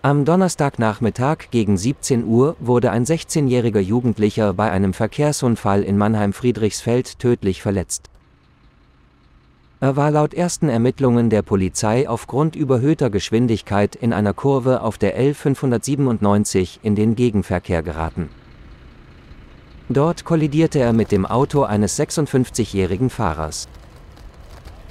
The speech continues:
Der Jugendliche verstarb noch am Unfallort,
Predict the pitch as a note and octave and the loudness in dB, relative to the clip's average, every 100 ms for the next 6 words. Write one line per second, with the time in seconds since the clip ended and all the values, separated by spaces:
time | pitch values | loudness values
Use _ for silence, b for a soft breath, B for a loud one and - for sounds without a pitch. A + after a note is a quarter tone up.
0 | - - B2 C#3+ C3+ E3+ G3 F3+ C#3 C3+ | -20 -10 0 2 4 4 4 2 2 0
1 | D3+ - B2+ - A2+ A#2+ A#2+ G#2+ A2+ B2 | 0 0 -2 0 0 0 0 0 0 0
2 | D3 D3 A2+ G2 F#2 G2 G2 | 0 0 2 0 2 0 -2